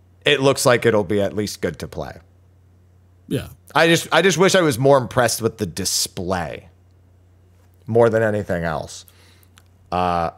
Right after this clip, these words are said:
Speaker 1: with that being said,
Speaker 2: I mean, what did you, what, what did you either want or what were you expecting?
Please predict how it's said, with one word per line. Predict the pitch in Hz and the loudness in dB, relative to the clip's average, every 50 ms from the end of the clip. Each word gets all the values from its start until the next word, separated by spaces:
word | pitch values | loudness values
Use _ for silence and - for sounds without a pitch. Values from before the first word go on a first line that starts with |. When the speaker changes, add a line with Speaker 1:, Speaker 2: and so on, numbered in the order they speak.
| _ _ _ _ _ _ _ _ _ _ _ _ _ _ - | _ _ _ _ _ _ _ _ _ _ _ _ _ _ -8
Speaker 1:
with | 110 113 | -2 0
that | 107 127 160 190 | 2 2 2 2
being | 190 214 208 156 123 | 2 0 0 0 -2
said, | - - 143 147 160 143 110 85 80 80 - - _ | 0 2 4 4 6 4 2 0 -6 -16 -18 -14 _
Speaker 2:
I | - 269 | -4 -2
mean, | 339 349 311 247 | 0 2 2 4
what | 202 247 330 | 4 2 2
did | 370 320 285 | 0 0 2
you, | 294 311 | 2 2
what, | 240 185 160 151 180 240 262 - 196 185 _ _ _ | 2 2 0 0 0 -2 -2 -4 -10 -20 _ _ _
what | - 175 147 143 185 269 311 - _ _ _ _ _ _ _ _ _ _ _ _ _ _ - 160 | -8 -6 -4 -2 0 -2 -2 -4 _ _ _ _ _ _ _ _ _ _ _ _ _ _ -6 -2
did | 147 180 175 139 | -2 0 0 0
you | 165 156 143 | -2 -4 -2
either | 156 156 139 135 | -2 -2 -2 -2
want | 120 107 95 107 135 160 185 - - | -4 -4 -6 -4 -4 -4 -4 -6 -6
or | - 131 | -8 -8
what | 123 127 104 | -8 -8 -8
were | 120 123 | -10 -10
you | 113 101 92 | -10 -10 -12
expecting? | 87 - - - - - 131 110 104 _ - 69 - | -12 -10 -10 -10 -10 -10 -10 -12 -12 _ -20 -20 -20